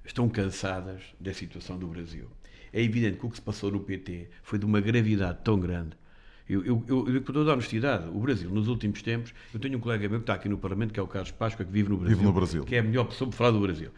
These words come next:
Speaker 1: E eu até brincava com ele, porque estava ali no, no, no, no Parlamento, ele a abrir o, o, a abrir o, o computador, ele tem, tem o hábito, tem o hábito de abrir os jornais franceses, ele tem o hábito de abrir os jornais brasileiros. E todos os dias a manchete havia alguém que era preso.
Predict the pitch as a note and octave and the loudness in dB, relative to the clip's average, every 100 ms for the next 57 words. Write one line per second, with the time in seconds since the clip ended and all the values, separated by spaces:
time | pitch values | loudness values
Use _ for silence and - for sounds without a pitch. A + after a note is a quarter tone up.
0 | - - - - D#3+ C#3 C3 B2+ A#2+ A#2+ | -6 -6 -6 4 6 6 6 6 4 4
1 | A2 G#2 G2+ G2 - C#3+ B2+ A#2+ A#2 A2+ | 4 4 2 2 0 0 2 2 2 0
2 | A2+ G#2+ A2 G#2+ G#2+ A2 A2 A2 G#2 F#2+ | 0 0 2 2 2 0 2 4 4 2
3 | E2+ E2 - A#2 B2+ B2 A2 G2 F#2+ F2+ | -2 -6 -4 2 4 4 4 2 0 0
4 | F#2+ G2 G#2+ G#2 G2+ G#2 F#2 F2+ E2+ E2 | 0 2 4 4 4 2 2 -2 -4 -6
5 | E2 F#2 G#2 A2 G#2+ G#2 A#2 B2 - - | -6 -6 -2 -2 2 2 4 2 -2 -14
6 | - - - G#2 G2+ G#2+ G#2+ A2+ G#2+ A#2 | -16 -18 -10 -6 -4 -4 2 2 4 4
7 | A#2 A#2 F2+ D#2+ B2 D#3 A#2+ G#2+ G2+ G#2 | 6 6 4 2 2 2 2 2 0 2
8 | G2+ G#2+ G2+ G#2 G2 - F2+ - D2+ E2+ | 4 4 2 0 -2 -4 -6 -8 -10 -4
9 | G2+ G#2 G#2 G#2 G#2 A2 G#2+ A#2 A2+ G#2+ | 2 4 4 2 4 4 4 4 4 4
10 | A2+ B2 A2+ F#2 - - - - - B2+ | 2 2 2 0 -4 -12 -14 -16 -10 -10
11 | - - A#3 G3+ D#3+ D#3+ C#3 D#3 F3 E3 | -2 6 8 8 4 2 2 0 2 4
12 | E3+ D#3+ F#3+ F3+ F3+ F#3+ F#3 F#3 G#3 F3+ | 4 4 2 2 2 2 2 2 2 4
13 | D#3+ D#3+ - | 6 6 2